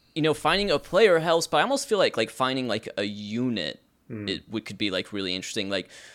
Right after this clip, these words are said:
Speaker 1: like, if you just start watching the Milwaukee Brewers one day and you're just like, "Wow, I mean, look at the pitching these guys have." Look at, you know, if I tune into a Brewers game, I get to see Corbin Burns or Brandon Woodruff or,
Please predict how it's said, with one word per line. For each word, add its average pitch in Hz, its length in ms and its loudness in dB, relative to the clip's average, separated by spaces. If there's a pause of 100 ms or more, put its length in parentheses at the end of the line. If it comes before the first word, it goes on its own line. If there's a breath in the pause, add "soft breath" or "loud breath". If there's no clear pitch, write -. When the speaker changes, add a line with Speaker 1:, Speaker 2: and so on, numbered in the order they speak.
(160 loud breath)
Speaker 1:
like, 123 220 -4 (300)
if 143 200 -8
you 208 100 -4
just 247 340 -2
start 165 260 0
watching 120 460 0
the 110 120 -2
Milwaukee 98 580 -4
Brewers 107 580 -6
one 101 180 -4
day 101 340 0
and 101 80 -4
you're 113 120 -6
just - 180 -6
like, 104 180 -4
"Wow, 131 520 2
I 123 80 0
mean, 131 260 -4
look 180 160 -6
at 156 80 -16
the 113 80 -4
pitching 123 400 -4
these 101 180 -4
guys 87 300 -2
have." 90 220 -2
Look 147 180 -6
at, 135 220 0
you 127 80 -4
know, 123 160 -2 (100)
if 147 140 0
I 165 100 4
tune 160 160 -6
into 139 240 -2
a 117 60 -2
Brewers 139 360 -4
game, 104 240 -2
I 113 100 -2
get 113 180 -4
to 110 120 -8
see 110 360 -4 (380 loud breath)
Corbin 104 360 -2
Burns 120 540 0
or 107 80 -4
Brandon 117 320 0
Woodruff 113 600 0
or, 104 220 -4